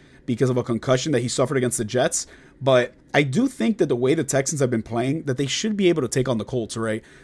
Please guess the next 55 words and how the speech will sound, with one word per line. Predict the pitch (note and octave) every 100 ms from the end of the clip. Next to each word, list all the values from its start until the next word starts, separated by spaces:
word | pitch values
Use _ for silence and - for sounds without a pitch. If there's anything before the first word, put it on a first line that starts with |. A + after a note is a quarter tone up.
| -
The | B2+
Colts | F#3 G3
are | F#3+
one | F3
of | F#3+
those | E3+ -
teams | F3+ F3
that, | C3 A#2 - - -
I'm | D3
not | F3+
gonna | F3 C3+
bash | A#2 A#2+ C3 C3
any, | C#3 C#3 C3+
any | C3 C#3+ - E3+
N | D3+
F | B2+ C3+
L | C3
team | C3+ C3+
when | C3+
I'm |
saying | B2+ C3+ C#3
this, | C3+ C3 - - -
but, | C3 B2+ - _ - - - - _
you | D3+ D3
know, |
they're | D3+ F#3
a |
middle | E3 F3 E3+
of |
a | B2+
pack | C3+ B2+ -
team. | - G2 - - - -
And | C3+ B2+ A2+ - -
for | - F#3
the | F3
time | F3+ D#3 C#3
being, | C#3 C#3+ C#3+
I | A#2+
do | B2+ A2+ D#3+
think | C3 C#3+ C#3
that | A#2+
even | - D3+ F3+
if | D3
the | B2+
Texans | D#3 C#3 D#3 C3+
are | A#2 B2+ C3 - - -
a | C3+
middle | C3+ C#3
of | B2
the |
pack | A2+ B2+ B2
team, | C#3+ B2+
they | B2+
can | D3 C3
do | C3+ C3+